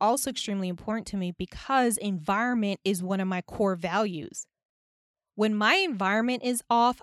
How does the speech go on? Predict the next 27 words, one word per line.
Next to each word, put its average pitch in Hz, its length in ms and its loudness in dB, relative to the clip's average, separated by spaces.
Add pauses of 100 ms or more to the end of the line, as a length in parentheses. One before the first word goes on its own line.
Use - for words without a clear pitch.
(180)
I 214 360 2
am 190 240 -4
literally 202 880 -2
off 160 520 -4 (440)
and 208 120 2
I 190 80 0
can 180 240 -10
feel 226 460 -6
it. - 120 -6 (100)
It, 202 220 -2
it 196 160 -4
really 226 500 -4
affects 208 440 -4
me, 170 260 -8 (240)
and 190 80 -8
that's 208 160 -2
how 214 160 0
I 196 80 2
know 196 300 0
it's 196 120 0
a 180 60 -2
core 185 240 -4
value. 175 460 -6 (520)
And 269 120 0
it's 285 180 -2
not 359 240 0
about 240 500 2